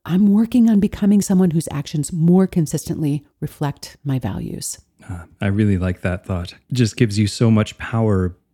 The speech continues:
Speaker 2: back
Speaker 1: Yeah.
Speaker 2: where you feel like you've had your power sort of taken away by yourself, really, in,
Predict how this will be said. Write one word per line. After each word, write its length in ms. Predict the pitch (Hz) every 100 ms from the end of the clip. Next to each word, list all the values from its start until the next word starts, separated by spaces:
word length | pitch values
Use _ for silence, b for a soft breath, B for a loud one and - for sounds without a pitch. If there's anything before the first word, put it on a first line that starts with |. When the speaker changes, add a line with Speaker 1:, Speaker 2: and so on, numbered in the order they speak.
| -
Speaker 2:
back 680 | 107 101 85 - 98 - -
Speaker 1:
Yeah. 220 | 165 147
Speaker 2:
where 180 | 120 98
you 160 | 95 92
feel 280 | - 107
like 200 | 98 95
you've 140 | 104 95
had 180 | 95 101
your 80 |
power 380 | 95 98 92 90
sort 200 | 90 98
of 180 | 90 -
taken 320 | - 107 98
away 320 | 92 101 107 95
by 480 | - 131 107 107 110
yourself, 680 | 104 92 - 113 135 78 -
really, 380 | 98 101 87 85
in, 240 | 87